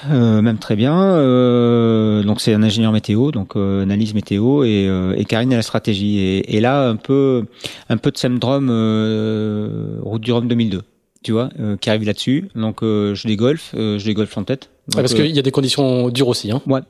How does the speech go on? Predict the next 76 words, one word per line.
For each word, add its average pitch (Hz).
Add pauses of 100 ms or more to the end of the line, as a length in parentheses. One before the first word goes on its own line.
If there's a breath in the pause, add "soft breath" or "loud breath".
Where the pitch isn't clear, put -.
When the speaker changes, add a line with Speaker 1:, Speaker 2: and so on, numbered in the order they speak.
(100)
Speaker 1:
bon, 117
on -
a 113
des 110
Speaker 2:
Peut-être -
pas 113
Speaker 1:
conditions, 117
Speaker 2:
aussi 135
Speaker 1:
enfin, 127
Speaker 2:
dures 123
Speaker 1:
on, -
Speaker 2:
que 143
deux 139
mille 139
deux, 135
Speaker 1:
n-, 127
non, 135 (100)
euh, -
Speaker 2:
mais, 135
Speaker 1:
mais 131
on 135
a 147
Speaker 2:
mais 156
Speaker 1:
un -
Speaker 2:
c'est 147
Speaker 1:
espèce 135
Speaker 2:
sport, 135
Speaker 1:
de -
Speaker 2:
quoi. - (100)
Speaker 1:
front, 143
euh, 127
voilà, 127
euh, 117 (320 loud breath)
à 120
passer 139
qui 120
est, 107
qui, - (220)
qui -
peut 151
s'avérer 127
être, 117
euh, 104
être -
fort, 135
très -
fort. 143 (560 loud breath)
Avec 110
nos 120
bateaux, 135
tu -
vois, 113
donc, 104
euh, 104
bah 95
voilà, 113
c'est 110
pas 98
toujours, 107
euh, 98
c'est -
pas 107
toujours, 110
euh, 101
très 104
fun, 113
euh, 101
de 98
prendre, 104
euh, 95
de 98
prendre 107
plus 104
de 104
quarante 101
nœuds. 120